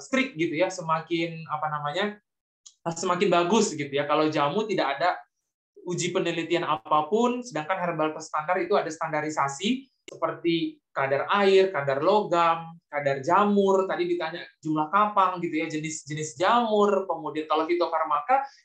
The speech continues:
ini sudah dilakukan uji preklinis gitu ya. Nah, eh, kalau kita lihat perbedaannya lagi, bahwa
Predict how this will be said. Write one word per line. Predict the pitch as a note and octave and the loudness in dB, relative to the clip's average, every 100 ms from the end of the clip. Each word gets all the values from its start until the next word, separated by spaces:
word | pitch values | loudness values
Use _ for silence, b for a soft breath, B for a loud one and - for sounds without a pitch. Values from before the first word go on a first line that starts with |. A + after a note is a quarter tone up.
| B | B
ini | A3 | -2
sudah | A3+ G3 F3+ | 0 2 2
dilakukan | D#3+ D#3 D#3 F3 | 2 0 -2 -2
uji | D#3 C#3+ D#3 | -4 -4 -6
preklinis | D3+ C#3+ D3+ D3+ E3+ F3 F3 - - | -4 -4 0 2 4 2 0 -6 -12
gitu | B2+ B2+ | -10 -4
ya. | C#3 D#3 - b b b b | -2 -2 -6 b b b b
Nah, | D3+ C#3+ C#3 - _ _ - | -2 -2 -2 -8 _ _ 2
eh, | E3 E3 E3 | 4 6 4
kalau | D#3+ | 2
kita | D#3+ E3+ D#3 | 0 0 0
lihat | D#3+ G#3 | 0 0
perbedaannya | F#3 E3+ D#3 D#3+ D#3 D#3 D3+ | 0 0 0 0 -2 -6 -6
lagi, | C#3 C3+ G#3 D4 D#4 - _ - | -8 -4 0 2 0 -6 _ -4
bahwa | C#3 C3+ D3+ A#3 B3+ | -2 0 2 4 4